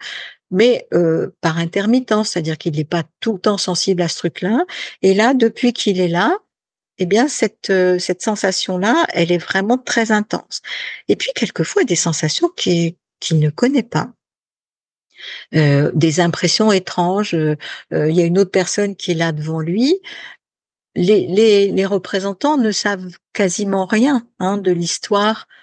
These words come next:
des personnes qu'ils représentent. Ils savent simplement que, euh, bon, moi, je représente la grand-mère, euh, toi, tu représentes le grand-père. Euh, et en fait, euh, bah, depuis que le grand-père est là à côté de moi, euh,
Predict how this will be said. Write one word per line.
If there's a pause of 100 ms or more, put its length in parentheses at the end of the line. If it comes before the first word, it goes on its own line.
(320)
des
personnes
qu'ils
représentent. (480)
Ils
savent
simplement
que,
euh,
bon,
moi,
je
représente
la
grand-mère,
euh,
toi,
tu
représentes
le
grand-père. (580)
Euh, (480)
et
en
fait,
euh,
bah,
depuis
que
le
grand-père
est
là
à
côté
de
moi,
euh,